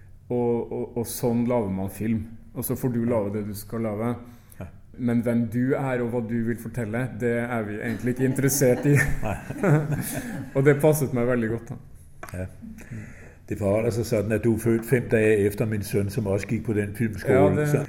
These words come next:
Speaker 2: så jeg kunne ha vært far til deg, men, hva jeg bestemt ikke kunne på andre måter. Men, øh, han, han forteller det samme om filmskolen, at det var verktøyet og håndværket, som de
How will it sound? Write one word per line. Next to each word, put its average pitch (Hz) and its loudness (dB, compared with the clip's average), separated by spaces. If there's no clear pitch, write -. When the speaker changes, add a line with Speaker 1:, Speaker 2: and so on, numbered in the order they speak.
Speaker 2:
så 110 0
jeg 101 4
kunne 107 2
ha 95 4
vært 95 0
far 101 2
til 107 2
deg, 110 0
men, 104 -4
hva 113 4
jeg 98 0
bestemt 123 0
ikke 113 0
kunne 110 -2
på 104 0
andre 123 2
måter. 113 6
Men, 120 4
øh, 107 4
han, 113 0
han 113 0
forteller 113 4
det 104 0
samme 98 0
om 101 0
filmskolen, 101 0
at 98 -4
det 101 -2
var 92 0
verktøyet 95 0
og 92 -4
håndværket, 90 -4
som 95 -4
de 87 -4